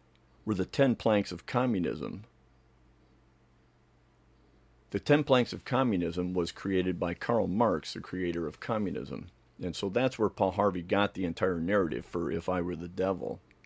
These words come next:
And so I think it's important to realize just exactly who and what Paul Harvey was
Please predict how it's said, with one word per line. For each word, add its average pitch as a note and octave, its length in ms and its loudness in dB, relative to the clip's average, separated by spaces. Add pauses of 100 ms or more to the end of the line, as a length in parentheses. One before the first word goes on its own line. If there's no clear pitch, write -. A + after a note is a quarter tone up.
(420)
And G2+ 80 -8
so A2 120 6
I G#2 40 8
think C#3 240 4
it's G2 140 -2
important F#2 580 2
to F#2 320 -2 (640)
realize G#2 480 8
just G#2 260 2
exactly F#2 480 4
who A2 180 2
and F#2+ 120 2
what G2+ 220 2
Paul F#2+ 140 2
Harvey F#2 320 2
was F2+ 400 0